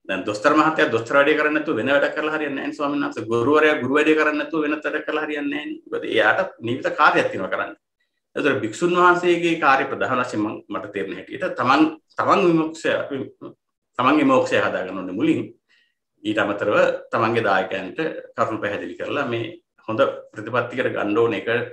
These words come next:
ඒව, ඒ දෙකට අමතරව අපි මේ ගොවිතැන් කරලා මේ අර, ඒවා අනිත් අප, මං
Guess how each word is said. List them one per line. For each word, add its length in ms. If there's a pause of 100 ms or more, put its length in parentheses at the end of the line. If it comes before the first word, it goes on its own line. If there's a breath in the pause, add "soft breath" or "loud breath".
ඒව, 240 (140)
ඒ 200
දෙකට 420
අමතරව 520 (640)
අපි 200
මේ 160
ගොවිතැන් 480
කරලා 360
මේ 260
අර, 180 (500)
ඒවා 360
අනිත් 240
අප, 180
මං 200